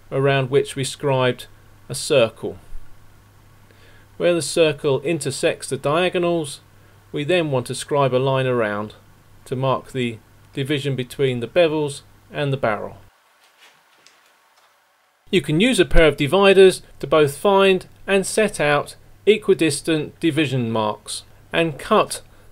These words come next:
the individual fingers for the hinge. At this point, it's much easier to mark out,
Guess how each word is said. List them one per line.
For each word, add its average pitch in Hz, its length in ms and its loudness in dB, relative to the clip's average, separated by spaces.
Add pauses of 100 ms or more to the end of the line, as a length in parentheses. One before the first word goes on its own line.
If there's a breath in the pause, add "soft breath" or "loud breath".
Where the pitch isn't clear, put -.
(140)
the 151 240 -2
individual 170 540 2
fingers 143 600 2
for - 200 -2
the 117 120 2
hinge. 123 500 -2 (180)
At 160 140 2
this 185 200 6
point, - 460 -4 (380)
it's 143 180 -10
much 170 220 -2
easier 156 300 4
to 143 100 -6
mark 143 380 4
out, 139 380 0